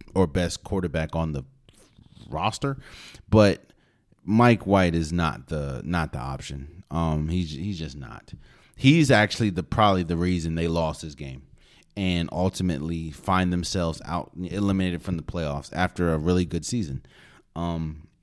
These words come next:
so I think it's very interesting to see exactly what the, what's, what the Jets are gonna look like next year.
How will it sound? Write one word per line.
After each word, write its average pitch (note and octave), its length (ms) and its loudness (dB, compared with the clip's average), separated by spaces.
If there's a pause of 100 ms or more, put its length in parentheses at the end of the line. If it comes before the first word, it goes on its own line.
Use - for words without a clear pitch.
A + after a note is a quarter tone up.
(160)
so G2+ 560 6 (360)
I A#2+ 100 2
think F3+ 180 4
it's B2+ 100 4
very B2+ 240 4
interesting B2+ 720 -2
to G2 80 -10
see G#2+ 640 -2
exactly G2+ 480 -2
what G2 280 -2
the, E2 420 0
what's, E2 300 -8
what E2+ 160 -6
the E2+ 60 -10
Jets F#2 280 -4
are A#2 40 -2
gonna A2 140 -4
look A2 120 -6
like G#2+ 140 -4
next G#2 300 -4
year. G#2+ 280 0